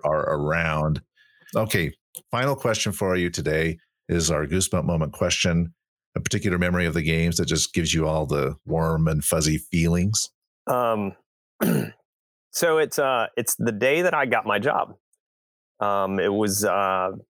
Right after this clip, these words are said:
Speaker 2: June twenty-ninth, um, of, uh, of two thousand. I had interviewed that morning, uh, with the logistics team and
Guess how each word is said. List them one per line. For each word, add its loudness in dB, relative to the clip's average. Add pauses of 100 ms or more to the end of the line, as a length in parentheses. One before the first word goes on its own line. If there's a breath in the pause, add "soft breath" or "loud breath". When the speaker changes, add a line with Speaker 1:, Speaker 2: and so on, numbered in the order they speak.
(760)
Speaker 2:
June 2
twenty-ninth, -2 (300)
um, 0 (100)
of, 0
uh, 2
of -2
two -2
thousand. 0
I 2
had 0
interviewed 0
that 0
morning, 0 (240)
uh, 2
with 0
the 0
logistics 0
team 0 (880)
and 2